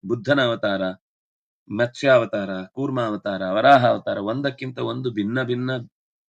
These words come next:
ಬೇರೆದೇ ಗುಣಧರ್ಮಗಳು, ಅದು ಜೀವಭಾವದಿಂದ ಇಲ್ಲೆಲ್ಲ ಬಂದು ಒದ್ದಾಡಿದ್ದು ಅಂತ ಹೀಗೆ ಏನೇನೋ ತರ್ಕದಿಂದ ನಿಶ್ಚಿತವಾದ ಬುದ್ಧಿಯಿಂದ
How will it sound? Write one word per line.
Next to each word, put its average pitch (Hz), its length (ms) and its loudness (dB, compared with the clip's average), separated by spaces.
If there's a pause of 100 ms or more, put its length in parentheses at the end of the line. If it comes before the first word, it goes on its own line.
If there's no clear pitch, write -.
(160)
ಬೇರೆದೇ 135 400 2
ಗುಣಧರ್ಮಗಳು, 123 720 -2 (680)
ಅದು 131 200 0 (680)
ಜೀವಭಾವದಿಂದ 123 880 2
ಇಲ್ಲೆಲ್ಲ 120 440 0
ಬಂದು 113 300 -2
ಒದ್ದಾಡಿದ್ದು 113 600 4 (540)
ಅಂತ 147 240 -2 (400)
ಹೀಗೆ 127 340 0 (240)
ಏನೇನೋ 110 400 -6
ತರ್ಕದಿಂದ 120 560 -4
ನಿಶ್ಚಿತವಾದ 110 680 -4
ಬುದ್ಧಿಯಿಂದ 110 600 -2